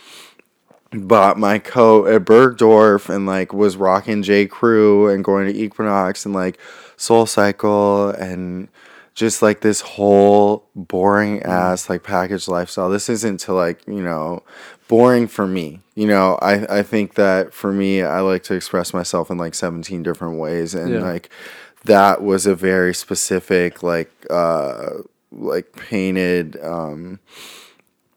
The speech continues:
Speaker 1: and boxed, like, identity, I feel. And,
Speaker 2: Yeah.
Speaker 1: and I still felt like I put all this effort in to get very little attention that I was
Speaker 2: Uh-huh.
Speaker 1: seeking,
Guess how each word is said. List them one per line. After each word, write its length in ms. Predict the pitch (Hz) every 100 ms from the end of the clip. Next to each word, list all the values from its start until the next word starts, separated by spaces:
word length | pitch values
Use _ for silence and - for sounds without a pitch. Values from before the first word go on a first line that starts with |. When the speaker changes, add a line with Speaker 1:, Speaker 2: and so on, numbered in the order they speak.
| _ _ _ _ -
Speaker 1:
and 200 | 110 101
boxed, 520 | 95 87 90 - -
like, 160 | 87 -
identity, 760 | 85 87 87 87 98 113 127
I 140 | - 123
feel. 520 | - 131 135 135 -
And, 300 | 110 107 101
Speaker 2:
Yeah. 60 | 101 - - _ _ 117
Speaker 1:
and 100 | 117
I 80 | 113
still 320 | - 117 107
felt 300 | - 107 98
like 180 | 98 101
I 80 | 98
put 280 | - 110 -
all 220 | 92 95
this 180 | 98 -
effort 400 | 87 90 107 95
in 240 | 101 104 98
to 120 | 104
get 220 | 98 78
very 320 | 85 92 92
little 340 | 85 85 82 82
attention 800 | - 90 78 - 76 76 82 -
that 140 | 92
I 100 | 85
was 140 | 82 95
Speaker 2:
Uh-huh. 200 | 104 82
Speaker 1:
seeking, 380 | - - -